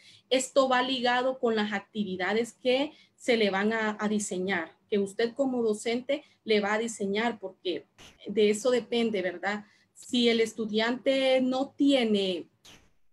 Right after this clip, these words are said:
digamos, actividades o tareas que lo lleven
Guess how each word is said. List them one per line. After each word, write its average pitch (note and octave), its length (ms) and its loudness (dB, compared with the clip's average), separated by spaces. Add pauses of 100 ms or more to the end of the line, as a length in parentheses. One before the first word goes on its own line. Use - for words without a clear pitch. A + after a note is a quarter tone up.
digamos, G#3+ 540 0
actividades G#3+ 840 0
o F#3+ 100 -10
tareas A3 560 -2
que G#3+ 80 -4
lo F#3+ 140 -2
lleven A3 540 0